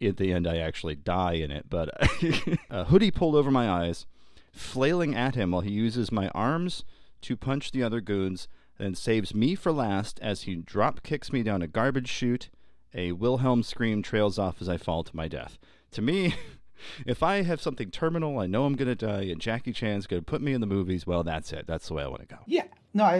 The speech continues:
Speaker 2: I think you've, you've, you've touched on a lot of really classic elements here. The Wilhelm scream, I think, is crucial.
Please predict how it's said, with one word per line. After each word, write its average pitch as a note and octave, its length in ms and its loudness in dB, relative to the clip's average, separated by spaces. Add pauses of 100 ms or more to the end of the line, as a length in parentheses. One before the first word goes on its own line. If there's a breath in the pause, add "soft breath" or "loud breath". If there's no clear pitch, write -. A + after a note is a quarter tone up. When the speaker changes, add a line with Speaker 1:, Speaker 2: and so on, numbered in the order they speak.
(100)
Speaker 2:
I G3+ 60 4
think A3+ 160 2
you've, D3+ 280 -2
you've, D3+ 280 -4 (180)
you've D3+ 160 -2
touched - 280 0
on D3+ 80 2
a C3+ 80 0
lot C3 200 6
of A#2+ 100 -2
really B2 320 -4 (280)
classic B2+ 480 0
elements A#2 440 -8
here. A#2+ 280 -8
The B2+ 100 -4
Wilhelm F3+ 380 4
scream, C3 320 -4
I A#2 60 -2
think, A#2 180 -8
is D#3 80 -14
crucial. - 560 -10